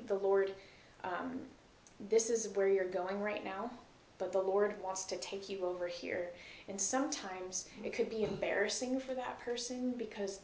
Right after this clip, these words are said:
the Lord's revealing it. So you wanna pastor and honor what God's saying, but love them in the midst of the correction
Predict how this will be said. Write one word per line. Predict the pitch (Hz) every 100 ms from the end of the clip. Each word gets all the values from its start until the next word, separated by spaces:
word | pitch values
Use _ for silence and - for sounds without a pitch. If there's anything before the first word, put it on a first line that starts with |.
| -
the | 185
Lord's | 196 208 -
revealing | 190 180 180 185 208 240
it. | 277 - - - -
So | - 226
you | 220
wanna | 208 214 277 311 220 185 190
pastor | - 196 220 - - 185 180 175 -
and | - -
honor | 190 208 226 202 180 180 - - - -
what | 202 196
God's | 196 190
saying, | - - 185 190 226 254 247 - -
but | 165 190
love | 208 254 254
them | 262 240
in | - 208
the | 190
midst | 190 196 - -
of | 185 170
the | 180
correction | - - 165 160 - - 277 302